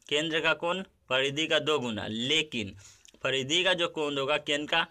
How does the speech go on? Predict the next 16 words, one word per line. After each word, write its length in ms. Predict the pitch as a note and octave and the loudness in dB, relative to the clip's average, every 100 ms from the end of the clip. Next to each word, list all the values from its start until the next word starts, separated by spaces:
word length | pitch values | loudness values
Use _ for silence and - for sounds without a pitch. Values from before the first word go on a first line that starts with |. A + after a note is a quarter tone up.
| - - | -10 -4
एक 160 | D#3 D3+ | -2 0
बटा 260 | D3+ D3+ | 0 2
दो 180 | A#2+ A#2 | 0 0
होता 280 | G#2+ - F#2 | -2 -2 -6
है, 160 | F2+ | -4
इसीलिए 380 | A#2+ A#2 D#3+ D#3+ | -4 -2 0 2
यहाँ 220 | D3+ D3+ | 2 2
पे 120 | D3+ D3+ | 0 0
वो 140 | C3+ | 0
एक 200 | C3 B2+ | -2 0
बटा 240 | B2 A#2+ | 0 0
दो 260 | A2+ G#2+ G2+ | -2 -2 -4
आया 240 | F#2 F2+ | -6 -6
है। 200 | F2+ F#2 - - - - - _ _ _ _ _ _ _ - A2+ C#3+ | -8 -12 -18 -20 -20 -20 -20 _ _ _ _ _ _ _ -20 -14 -6
पुनः 360 | D3+ C#3+ G#2+ G#2+ _ _ _ _ _ _ _ _ _ _ _ C#3+ | -2 0 0 -4 _ _ _ _ _ _ _ _ _ _ _ -2
एडीसी 1700 | D3 D#3+ E3+ - _ _ A#2 C#3 D#3 E3+ - _ - - B2 G2+ | 2 2 0 -6 _ _ -6 -2 0 -2 -10 _ -10 -4 -4 -4